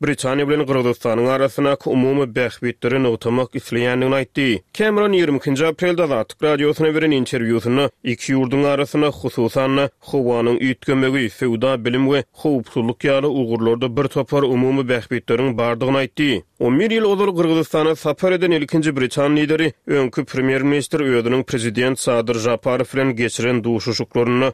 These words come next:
sagdyny we işleýän demokratiýalaryň ähmiýetini ara alyp maslahatlaşanlyklaryny hem aýtdy. Cameron dünýäde bäsleşigiň ösýänligini we iri döwletleriň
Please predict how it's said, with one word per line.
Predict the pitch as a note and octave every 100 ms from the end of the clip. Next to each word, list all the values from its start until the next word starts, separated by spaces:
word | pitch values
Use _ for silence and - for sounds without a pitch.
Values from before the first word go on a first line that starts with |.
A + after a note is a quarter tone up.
| _
sagdyny | - B2 A#2+ C3
we | C3 C3+ B2
işleýän | A#2 - A2+ A#2+ B2+
demokratiýalaryň | B2 A#2 G#2+ B2+ A#2 C3+ B2+ B2+ A#2
ähmiýetini | A2 A#2+ A2+ A2 B2
ara | A#2 A2+ A2+
alyp | A#2+ A#2+
maslahatlaşanlyklaryny | A#2+ A2+ - A2 - A#2 A#2+ A#2+ A#2 B2 B2+
hem | B2 B2
aýtdy. | B2+ A#2+ D3 C#3 G2 _
Cameron | - A3 G#3 G3+ F3
dünýäde | E3 D#3 D#3+ D3+
bäsleşigiň | C#3 C3 - C3 - C#3+ C#3+
ösýänligini | A#2+ - C3 C3+ C#3+ C3 -
we | G3
iri | D3 C3 D#3
döwletleriň | F3+ E3+ F3 E3+ E3+